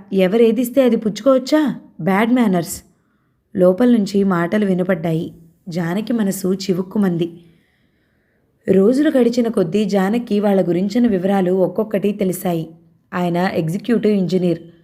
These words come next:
రాత్రిళ్ళు పగలు ఎందరెందరో పెద్ద మనుషులు వస్తూ పోతూ ఉంటారు. ఆయన ఆఫీస్కు వెళ్ళటానికి ఒక టైం అంటూ ఉండదు.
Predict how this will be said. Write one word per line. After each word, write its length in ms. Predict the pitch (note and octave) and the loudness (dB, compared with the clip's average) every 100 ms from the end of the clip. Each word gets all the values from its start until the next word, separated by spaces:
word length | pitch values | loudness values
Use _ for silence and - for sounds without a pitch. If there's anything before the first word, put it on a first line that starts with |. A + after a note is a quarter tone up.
| _ _ _ _ - | _ _ _ _ -4
రాత్రిళ్ళు 720 | F#3+ G#3 A#3 B3+ A#3+ A#3+ B3 | -2 -2 2 2 6 4 2
పగలు 500 | G3 F3+ F#3+ F#3 F#3 F#3 | -2 0 2 0 -2 -4
ఎందరెందరో 640 | F3 F3 A3+ A3 G#3 G#3+ | -2 0 0 0 0 0
పెద్ద 260 | G#3 F3 F3+ | 0 0 0
మనుషులు 380 | G#3 G3+ F3 F3 | 0 -2 -2 -2
వస్తూ 420 | F#3 E3+ - A3 | 0 -2 -4 -6
పోతూ 360 | F#3+ F3+ - | -2 -2 0
ఉంటారు. 360 | F#3 E3 E3+ E3 - - _ _ _ _ _ _ | -2 -2 -2 -4 -8 -20 _ _ _ _ _ _
ఆయన 280 | F#3 F#3+ F3+ F3 F3 | -2 0 0 0 -2
ఆఫీస్కు 520 | - E3+ F3+ C4 B3 A#3 | -2 -4 -2 -6 0 2
వెళ్ళటానికి 600 | G3 F#3 G3 F#3 F3+ G3+ | 2 2 0 -2 -2 -2
ఒక 200 | G3 F3+ | 0 -2
టైం 340 | E3+ E3+ G3 | 0 0 0
అంటూ 260 | F#3+ G#3 A3 | 0 2 0
ఉండదు. 360 | F#3 F3+ - | 2 0 -2